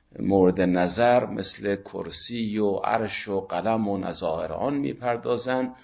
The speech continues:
و بر اساس مناظر سگانه و مناهج سگانه تحلیل می‌کنند که آیا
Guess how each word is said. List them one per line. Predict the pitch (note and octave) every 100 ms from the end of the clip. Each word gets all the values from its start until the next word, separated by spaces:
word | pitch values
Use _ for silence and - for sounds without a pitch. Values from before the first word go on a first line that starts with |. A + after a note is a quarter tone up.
| - - - -
و | F2+
بر | F#2 F#2
اساس | F#2+ - C3 B2+ - A2
مناظر | G2+ F#2+ F#2+ F#2+ F#2+ F2+ F2+ F#2 F#2+
سگانه | - G2 F#2+ F#2+ F#2 F#2+ F#2+
و | F#2+
مناهج | F#2+ F#2+ F#2+ F#2 F#2 F#2 F#2 -
سگانه | G2+ G2 G#2 G#2 A2+ C#3 D#3 D#3 - - - -
تحلیل | A#2 A2 A2+ C3+ G#2+
می‌کنند | F#2+ F2+ F#2 F#2 F#2 F#2
که | G2
آیا | - G#2+ A2 A2+ G#2+